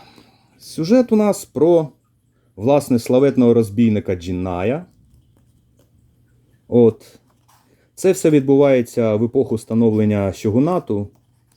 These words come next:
І от, е, першому сьогунові Токугаві, здається, так, е, знадобився хтось, хто зможе вбити там якогось політичного конкурента, ну, взагалі-то такого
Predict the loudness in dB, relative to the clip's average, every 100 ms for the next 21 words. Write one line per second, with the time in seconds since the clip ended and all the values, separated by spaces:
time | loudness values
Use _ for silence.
0 | _ _ _ _ _ -2 2 4 2 -2
1 | -2 0 0 -4 -10 _ _ _ _ _
2 | -4 -4 -4 -4 -6 0 2 4 2 0
3 | 0 0 0 -4 _ _ _ _ _ -10
4 | -6 -2 0 0 -2 -4 -4 -6 -10 -10
5 | -8 -8 _ -20 -20 -20 _ -2 2 2
6 | 0 -4 -2 2 2 4 2 2 -6 -6
7 | 0 0 0 -8 -2 0 0 0 0 0
8 | -2 -4 -2 -2 0 0 -2 -4 -10 0
9 | 0 0 -2 -6 -4 -6 -4 -6 _ _
10 | _ _ _ _ -8 0 0 2 0 0
11 | 0 -4 -4 -4 -4 0 0 0 -2 0
12 | 0 0 -4 -14 -16 -4 -2 0 -2 -4
13 | -8 -6 -4 -4 -6